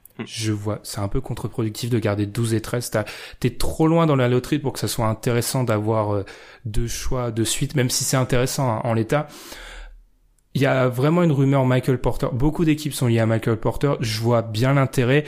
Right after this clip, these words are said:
Speaker 2: même s'il faut rappeler que t'as trente-cinq millions dans Dalino, Galino, Dalino Gallinari, je vais y arriver, et Tobias Harris, ce qui est un peu beaucoup pour rajouter un mec du talent de Porter. Je les vois vraiment, moi,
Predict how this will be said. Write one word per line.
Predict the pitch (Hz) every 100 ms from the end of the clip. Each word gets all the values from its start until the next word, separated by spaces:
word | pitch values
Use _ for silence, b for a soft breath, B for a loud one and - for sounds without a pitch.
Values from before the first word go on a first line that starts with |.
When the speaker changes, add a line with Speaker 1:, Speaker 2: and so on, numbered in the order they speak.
| B B B -
Speaker 2:
même | 117 113
s'il | - - 123
faut | -
rappeler | 104 123
que | 120
t'as | 104
trente-cinq | - 123 117 - 117
millions | 113 123 120
dans | 110 107
Dalino, | 101 104 107 110 131 - -
Galino, | 131 120 123 123 123 131 - -
Dalino | 127 131 143 151 151 147 151 _
Gallinari, | 120 120 117 113 107 139
je |
vais | 127 110
y |
arriver, | 107 110 117 -
et | 110
Tobias | 120 113 110 -
Harris, | 120 143
ce | - -
qui | -
est | 110 - -
un | 117
peu | 123
beaucoup | 120 117 - 127
pour | - 107 B B -
rajouter | 117 120 113 120
un | 110
mec | 110 110
du | 107 101
talent | 110 107
de | -
Porter. | - - 143 147 B B B B B B _ _ _ _ _ _
Je | 127 131
les | 147
vois | 143 156
vraiment, | 135 139 151 165 170
moi, | 143 156 -